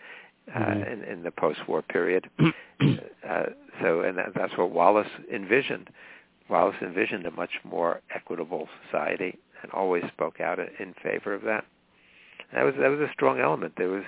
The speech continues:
Speaker 1: labor movement was strong in the post-war period. The progressive forces were strong. And had Wallace been in there instead of Truman, we would have seen a different kind of United States.
Speaker 2: So the,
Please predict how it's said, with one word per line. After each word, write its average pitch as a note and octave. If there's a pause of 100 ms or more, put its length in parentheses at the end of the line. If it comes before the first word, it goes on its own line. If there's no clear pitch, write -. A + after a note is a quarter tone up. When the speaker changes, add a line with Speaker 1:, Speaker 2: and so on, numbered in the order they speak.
(380)
Speaker 1:
labor G#2+
movement B2
was A#2+
strong B2 (540)
in A#2+
the A2+
post-war A#2
period. A#2 (500)
The -
progressive - (100)
forces A#2
were A2+
strong. A2+ (840)
And G2
had G2+
Wallace G2+ (100)
been -
in A2
there A#2
instead A2
of G2
Truman, B2+
we G2
would G#2
have G2+ (100)
seen A#2+
a G#2+
different F#2+
kind G2+
of G2
United G2
States. G#2 (1400)
Speaker 2:
So C3+
the, B2